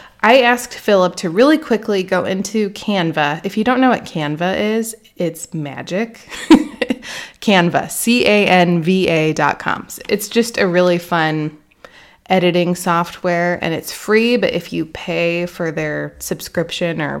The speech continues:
whatever they call it, premium membership, you get access to all kinds of fun graphics, templates, and that kind of thing. So I just asked Philip to go in and complete this free version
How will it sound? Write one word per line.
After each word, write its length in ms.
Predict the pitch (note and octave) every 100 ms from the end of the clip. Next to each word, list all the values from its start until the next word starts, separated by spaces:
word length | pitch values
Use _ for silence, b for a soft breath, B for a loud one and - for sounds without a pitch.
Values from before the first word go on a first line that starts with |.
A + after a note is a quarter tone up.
| -
whatever 420 | E3 D#3 D3 D3
they 100 | D3
call 300 | - D3+ D3+
it, 180 | D#3 -
premium 500 | - F3 E3+ D#3+ D#3
membership, 640 | D#3 D#3 E3 F3+ E3 - B B B
you 120 | G3
get 160 | F#3 -
access 640 | C#3+ C3+ - D3 C#3+ -
to 280 | - E3 D#3
all 260 | - D3 D3+
kinds 320 | - E3 D#3
of 160 | - F3
fun 480 | - D3+ D3 D#3 - _ _ _ _ _ _ _ - -
graphics, 640 | G#3 F#3+ F#3 F3 E3 -
templates, 640 | - F3+ E3+ D#3 D3+ - D#3
and 80 |
that 140 | D3 -
kind 180 | D3+ -
of 80 |
thing. 200 | - -
So 140 | - -
I 160 | A#3 C4+
just 200 | B3 A#3+
asked 300 | D#3+ D#3 -
Philip 280 | D#3+ D#3+ E3
to 100 | D#3+
go 260 | E3+ D#3+
in 320 | D#3 D3 - B B B B B
and 160 | G3 F3+
complete 480 | G3 - G3 E3+ -
this 220 | E3+ -
free 520 | - - E3+ D#3 D3+
version 800 | D3+ D#3+ D3+ D#3 D3+ D3+ D3 D#3